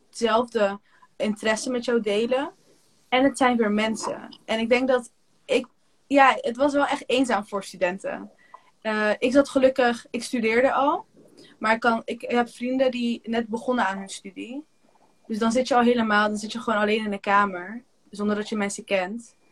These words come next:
Ehm, dus dan ga je toch wel, dan zoek je dat toch wel vaker op. Ehm,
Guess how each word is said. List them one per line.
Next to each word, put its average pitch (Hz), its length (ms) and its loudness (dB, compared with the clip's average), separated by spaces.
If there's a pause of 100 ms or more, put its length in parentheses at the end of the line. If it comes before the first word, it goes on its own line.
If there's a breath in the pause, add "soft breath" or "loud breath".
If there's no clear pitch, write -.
(560 soft breath)
Ehm, 196 720 -4 (280)
dus 208 220 -6
dan 233 300 0 (340)
ga 233 260 0
je 240 120 4
toch 254 180 -4
wel, 233 280 2
dan 226 100 -2
zoek 233 180 -4
je - 80 -8
dat 226 140 -4
toch 233 140 -6
wel 220 300 -2
vaker 214 320 0
op. - 460 -10
Ehm, 196 420 -8